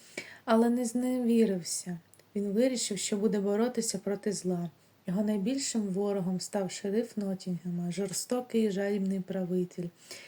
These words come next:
який обкладав бідняків непомірними податками.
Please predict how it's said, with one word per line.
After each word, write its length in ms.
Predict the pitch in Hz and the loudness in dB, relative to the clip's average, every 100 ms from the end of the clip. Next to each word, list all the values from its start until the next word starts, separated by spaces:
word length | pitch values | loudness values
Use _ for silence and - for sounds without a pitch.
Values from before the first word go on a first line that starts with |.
| - _ - | -20 _ 0
який 160 | 214 | 0
обкладав 460 | 202 - 202 190 190 | 0 -2 0 2 2
бідняків 680 | 180 180 180 180 - 247 202 | 2 2 2 -2 -4 0 2
непомірними 1080 | 220 - 214 196 196 214 240 220 202 202 190 | 0 0 0 2 2 2 2 2 0 -4 -8
податками. 760 | - 175 165 156 - 170 156 | -6 -6 -6 -10 -12 -10 -8